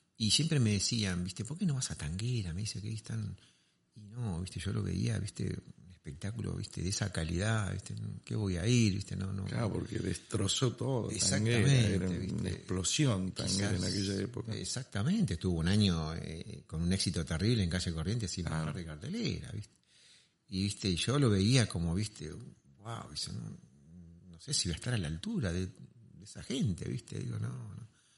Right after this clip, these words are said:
Speaker 1: Bueno, y una vuelta fui a, mm, me, me llamaron, eh, un, una, una chica, una compañía, dice, "Mira, David, tengo que hacer un trabajo en el Four Seasons Teatro". Dice, "Bueno,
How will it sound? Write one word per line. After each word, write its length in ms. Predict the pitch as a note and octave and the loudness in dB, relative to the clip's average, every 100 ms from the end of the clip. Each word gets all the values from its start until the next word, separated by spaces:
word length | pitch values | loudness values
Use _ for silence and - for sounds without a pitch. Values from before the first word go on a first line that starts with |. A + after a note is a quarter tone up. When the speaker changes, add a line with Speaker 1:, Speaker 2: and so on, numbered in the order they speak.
| _ _ | _ _
Speaker 1:
Bueno, 220 | - C4 - - _ _ _ _ | -10 -8 -8 -16 _ _ _ _
y 280 | G#3+ G3+ G3 | 6 8 10
una 160 | F#3+ | 8
vuelta 260 | F#3 F#3+ F3 | 8 6 4
fui 220 | - E3 | 2 0
a, 240 | D3 C3+ A#2+ | 2 2 4
mm, 400 | A2+ G#2 F#2+ G#2+ | 4 4 2 2
me, 200 | G2+ - | 2 0
me 200 | G2+ G#2 | -2 0
llamaron, 680 | - G2+ A2+ B2+ D3+ - - _ _ _ _ _ _ _ _ G#2+ | 2 4 4 2 0 -2 -8 _ _ _ _ _ _ _ _ 2
eh, 400 | G2 F#2 E2+ D#2+ | 4 4 2 2
un, 220 | G#2+ G#2 | 4 4
una, 300 | G#2 - - | 4 -2 -4
una 440 | - C3+ - D#3 | -2 -2 2 2
chica, 280 | D3+ E3 B2 | 4 4 4
una 80 | A#2 | 2
compañía, 240 | A2+ B2+ | 2 0
dice, 140 | C3+ C3+ | 0 0
"Mira, 160 | D3 | 0
David, 220 | C#3+ D#3 D#3+ | -2 -2 0
tengo 160 | F#3 | 0
que 80 | D#3 | 0
hacer 120 | C#3+ D#3+ | 0 0
un 100 | C#3+ | 0
trabajo 480 | C3 D3 - A#2+ - - - - | -2 -2 -2 -2 -4 -16 -18 -6
en 100 | G2+ | 0
el 100 | G2 | 0
Four 200 | - G#2+ | 0 -2
Seasons 400 | - B2+ - F#2 | 0 2 4 2
Teatro". 440 | F2 G#2+ A2+ F#2+ E2+ | 0 -2 -2 -2 -2
Dice, 260 | E2+ - | -4 -6
"Bueno, 280 | F2+ G2 E2+ | -6 -6 -6